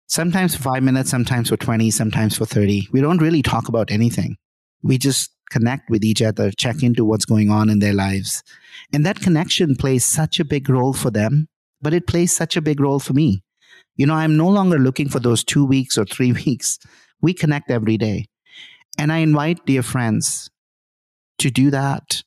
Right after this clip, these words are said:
if you can with your parents, because, you know, most of us realize, "Oh, I wish," and we have regrets that we had spent more time with our families, with our parents. But by the time we realize it,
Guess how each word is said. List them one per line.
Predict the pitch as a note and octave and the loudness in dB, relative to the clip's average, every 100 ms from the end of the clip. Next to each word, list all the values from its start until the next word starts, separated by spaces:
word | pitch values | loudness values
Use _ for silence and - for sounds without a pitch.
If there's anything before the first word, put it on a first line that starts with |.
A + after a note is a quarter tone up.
| - | -6
if | - - | -4 -2
you | A2+ | -2
can | - B2 A#2+ G#2+ | -2 -4 -2 -2
with | G#2+ G#2+ | -2 0
your | A2 | -2
parents, | - A#2 A2+ G#2+ - - _ | 0 0 0 -2 -6 -10 _
because, | A2+ A#2+ A2+ | -4 0 2
you | A#2+ | 2
know, | A#2+ B2 A2 | 2 0 -2
most | B2+ C#3 D#3 - | 0 0 0 -2
of | B2+ | -4
us | A#2 A#2 - | -2 -4 -4
realize, | G#2+ A2+ A#2 A#2+ G#2 F2+ - - - _ - - - - _ | 0 0 2 0 0 0 -2 -4 -10 _ -20 -20 -20 -20 _
"Oh, | C#3+ D3+ | -2 -2
I | C3 C3+ | -2 -2
wish," | A#2 A#2+ A#2+ - | 0 0 0 -2
and | A#2+ | 0
we | A#2 | 0
have | A#2 G#2 | 0 -2
regrets | A2 A2+ A2+ - | -2 0 -2 -2
that | - G2 | -4 -2
we | A2 | 0
had | F#2+ | -2
spent | - A#2+ A2 | -2 -2 0
more | A2 G#2+ | 2 0
time | - A2 A2+ G#2+ - | 0 0 0 -2 -2
with | A2 G#2+ | -2 0
our | G2+ | -2
families, | - - A2+ A2 A2+ B2+ C3+ - | -4 -2 0 2 2 2 0 -2
with | A2 G#2 | -2 0
our | F#2 | -2
parents. | - G#2 B2 D#3 - - _ _ _ _ _ _ _ - | 0 0 0 -2 -6 -12 _ _ _ _ _ _ _ -6
But | D#3 C#3 | -4 0
by | D#3 | 0
the | D3+ | 0
time | C#3 C#3+ | 0 2
we | B2+ | 2
realize | A#2+ A#2 A#2 A2+ A2 | 2 2 0 0 -2
it, | A2 - | -4 -6